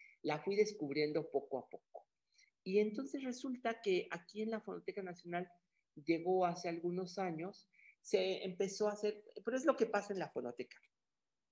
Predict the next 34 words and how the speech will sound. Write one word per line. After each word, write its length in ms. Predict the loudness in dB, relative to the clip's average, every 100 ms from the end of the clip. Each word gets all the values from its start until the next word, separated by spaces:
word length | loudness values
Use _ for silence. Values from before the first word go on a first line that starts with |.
| _ _ _
que 120 | 0
los 160 | 0 0
descubrimientos 840 | -2 0 0 0 -2 -2 -4 -4 _ _ _
son 280 | -6 -4 -2
paulatinos, 800 | 0 0 0 -4 -6 -8 -8 -16 _ _ _
porque 340 | -2 0 -2 2
llegan 560 | 4 4 2 -4 -6 -12
a, 180 | -10 -8
a 200 | -8 -6
la 140 | -6
fonoteca 500 | -8 -10 -8 -6 -6
los 160 | -6 -6
documentos, 840 | -8 -8 -6 -4 -6 -6 -8 -8 _ _ _ _ -8
se 240 | 0 2
limpian, 800 | 2 0 -4 -4 -2 0 -2 -8 _ _ _
se 160 | -2
ingresan 500 | -2 0 -2 -2 -2
a 60 | -2
la 140 | -2
bóveda, 640 | 2 2 4 0 -2 -4 -8 _ _
se 120 | _ -2
empiezan 460 | -2 0 0 0
a, 260 | 0 -2 -8 -4
no 180 | -2
podemos 300 | 2 2 0
escucharlos 460 | -8 _ -2 -2 -2
todos 280 | -2 -2 -2
llegando, 360 | -2 0 -2 -2
llegando, 380 | -2 -4 -6 -10
sino 280 | -10 -10
que 120 | -10 -10
se 120 | -10
tienen 280 | -8 -8 -4
que 240 | -4